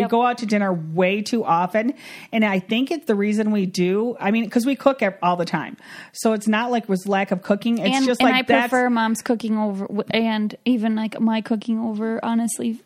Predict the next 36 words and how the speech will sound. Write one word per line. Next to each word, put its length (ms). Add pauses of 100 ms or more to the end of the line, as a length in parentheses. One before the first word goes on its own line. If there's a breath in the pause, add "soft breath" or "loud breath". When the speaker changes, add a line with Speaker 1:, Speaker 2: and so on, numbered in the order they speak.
Speaker 1:
like, 300
fast 340
food 220
and 180
stuff. 320
Not 140
Speaker 2:
But 100
Speaker 1:
fast 220
food, 120
but 140
dinner. 460
Speaker 2:
And, 180
but 140
we 160
don't, 280
that's 280
our 200
only, 520
like, 340
that's 300
what 160
we 100
do 240
for 180
fun. 320
Like, 220
literally, 480
if 140
we 80
don't 180
play 160
games 340
or 100
something 360
at 120
home, 280